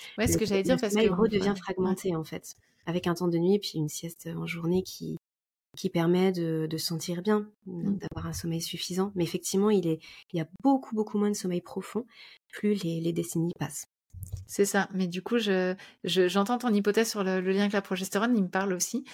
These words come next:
Speaker 1: Et en même temps, euh, je me dis que, bah, en phase, euh, en phase folliculaire, on n'a pas de progestérone non plus. Et pour autant, on arrive à maintenir a priori des, des nuits de, plus longues, tu vois, quand on est plus jeune. Je sais pas quel est le processus, il faudrait le,
Speaker 2: Oui,
Speaker 1: l'étudier
Speaker 2: je, je le
Speaker 1: plus.
Speaker 2: connais pas non plus du tout, euh, de façon, euh,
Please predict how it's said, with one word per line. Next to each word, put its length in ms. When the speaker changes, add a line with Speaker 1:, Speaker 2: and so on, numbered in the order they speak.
Speaker 1:
Et 80
en 60
même 220
temps, 320
euh, 80
je 120
me 60
dis 140
que, 200
bah, 200
en 120
phase, 360
euh, 340
en 100
phase 220
folliculaire, 580
on 100
n'a 220
pas 100
de 100
progestérone 640
non 140
plus. 260
Et 80
pour 160
autant, 240
on 80
arrive 320
à 100
maintenir 460
a 60
priori 420
des, 260
des 160
nuits 180
de, 340
plus 160
longues, 280
tu 100
vois, 120
quand 220
on 80
est 80
plus 180
jeune. 200
Je 120
sais 140
pas 100
quel 180
est 40
le 60
processus, 540
il 80
faudrait 280
le, 120
Speaker 2:
Oui, 140
Speaker 1:
l'étudier 340
Speaker 2:
je, 60
je 100
le 80
Speaker 1:
plus. 80
Speaker 2:
connais 200
pas 160
non 160
plus 180
du 220
tout, 320
euh, 40
de 120
façon, 440
euh, 400